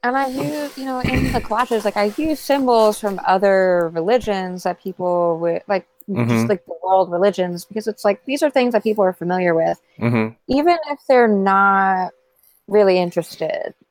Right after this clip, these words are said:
Speaker 1: in religion. Like, I do probably have, like, heavy Christian imagery,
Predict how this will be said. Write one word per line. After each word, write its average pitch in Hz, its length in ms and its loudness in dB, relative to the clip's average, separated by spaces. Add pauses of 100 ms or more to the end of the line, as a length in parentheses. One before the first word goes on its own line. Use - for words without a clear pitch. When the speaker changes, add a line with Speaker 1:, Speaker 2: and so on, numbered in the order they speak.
(180)
Speaker 1:
in 160 220 -8
religion. 165 600 -6
Like, 196 180 -4
I 214 120 4
do 240 600 4
probably 196 400 0
have, 180 240 -2
like, 165 140 -2
heavy 175 500 -2 (140)
Christian 180 640 -4
imagery, 196 560 -4